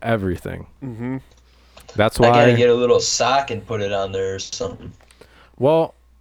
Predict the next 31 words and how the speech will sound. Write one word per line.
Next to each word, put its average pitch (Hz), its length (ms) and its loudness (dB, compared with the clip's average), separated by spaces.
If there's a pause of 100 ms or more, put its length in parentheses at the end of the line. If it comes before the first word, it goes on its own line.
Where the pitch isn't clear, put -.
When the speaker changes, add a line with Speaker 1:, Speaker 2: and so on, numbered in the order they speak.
(200)
Speaker 1:
maybe 139 540 4 (380)
we'll, 120 360 2
uh, 104 460 2 (2250)
work 117 320 2
on, 104 480 0 (640)
uh, 95 220 0
setting 104 340 0
up 104 140 0
that 98 200 0
closet 98 480 -2
for 90 220 0
you 90 240 0 (540)
and 95 180 -2
do, 98 140 2
like, 90 320 0
uh, 87 320 2 (200)
Speaker 3:
<laughs> - 220 -12
Speaker 1:
put, 113 180 2
like, 110 200 2
a, 113 240 0 (120)
build, 123 220 6
like, 120 180 2
a 113 40 0
little 113 220 2
desk 104 400 0
in 110 100 0
there 110 420 2 (580)
with 104 120 -2
some 95 180 -4
sound 104 440 0
deadening 107 600 0